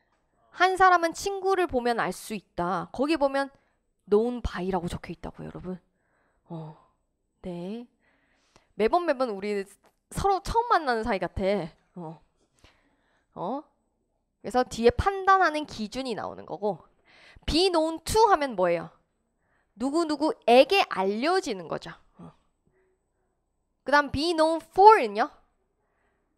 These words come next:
뭐뭐로 알려져 있다. 뭐뭐로 유명하다. 그러니까 유명한 이유가 나오게 되는 거고, be known as는요?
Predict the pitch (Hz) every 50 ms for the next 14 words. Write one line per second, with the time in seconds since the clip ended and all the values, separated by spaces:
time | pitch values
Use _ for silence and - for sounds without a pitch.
0 | _ - 220 262 294 302 294 285 339 339 - - - 196 202 214 233 262 302 339
1 | 359 359 359 - 262 196 175 170 - - 190 175 175 185 196 226 262 285 294 285
2 | 269 233 196 208 233 269 262 240 196 190 185 196 - 208 - 220 220 233 277 294
3 | 330 349 330 320 302 294 - - _ _ 196 220 226 269 370 440 427 359 277 202
4 | 180 160 156 151 170 - 151 151 147 151 - - - 226 349 330 - - _ _
5 | _ _ _ _ _ _ _ _ _ _ _ _ _ _ _ - 269 302 339 370
6 | 359 285 269 285 311 302 - - 208 214 226 - 262 254 208 180 185 220 285